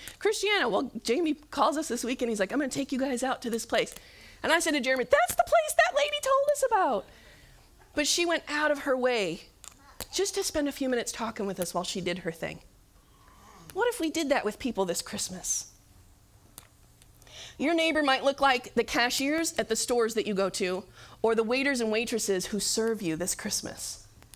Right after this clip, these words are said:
Two things. Smile and say thank you. 'Cause I don't know if you know this, um, people aren't always nice when they wait in long lines at a grocery store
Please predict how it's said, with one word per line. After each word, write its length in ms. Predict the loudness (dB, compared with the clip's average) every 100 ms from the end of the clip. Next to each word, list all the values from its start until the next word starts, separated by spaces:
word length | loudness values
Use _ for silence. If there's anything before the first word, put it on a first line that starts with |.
| -20 -20 -20 -20 -20 -20 -20 -20 -18 -20 -20 -20 -20 -8
Two 260 | 0 2 2
things. 540 | 2 0 -2 -6 -10 -12 -20 -20 -20 -20 -12
Smile 920 | -2 0 2 4 4 2 2 -2 -6 -14 -20 -20 -20 -4
and 160 | -2 0
say 260 | 0 0 0
thank 340 | -2 -2 -4
you. 180 | -8 -10 -16 -20 -20 -20 -20 -20 -20 -20 -20 -20 -20 -20 -20 -20 -16
'Cause 220 | -4 2 4
I 100 | 4
don't 160 | 4
know 100 | 2
if 120 | 0
you 80 | 2
know 160 | 2 2
this, 460 | 0 -2 -4 -6 -12 -20 -4
um, 200 | 0 0
people 420 | 0 -2 -2 -2 0
aren't 240 | 0 2
always 360 | 0 0 0 -2
nice 600 | 0 0 -2 -4 -8 -10 -20 -20 -18 -2
when 220 | 0 2
they 160 | 2
wait 400 | 2 2 0 0 -2
in 180 | 0
long 240 | 2 4 4
lines 540 | 4 4 2 0 -2 -6 -2 2
at 80 |
a 60 | 2
grocery 380 | 2 0 0 -2
store 320 | 0 -2 -2